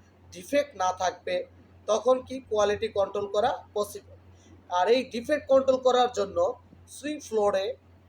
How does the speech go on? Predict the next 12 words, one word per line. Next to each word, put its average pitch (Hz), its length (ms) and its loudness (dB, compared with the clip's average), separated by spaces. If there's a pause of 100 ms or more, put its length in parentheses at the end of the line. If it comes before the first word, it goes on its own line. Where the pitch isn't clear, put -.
(840)
লেআউটটা 262 560 6
প্রপারলি 226 560 2
করতে 185 320 -6
হবে। 143 260 -8 (160)
লেআউট 247 360 6
যখন 269 240 4 (100)
প্রপার 202 360 2
হবে, 175 300 -2 (400)
প্রপার 240 380 0
সিস্টেমে 240 500 -2
লেআউট 196 340 4
হবে, 170 280 0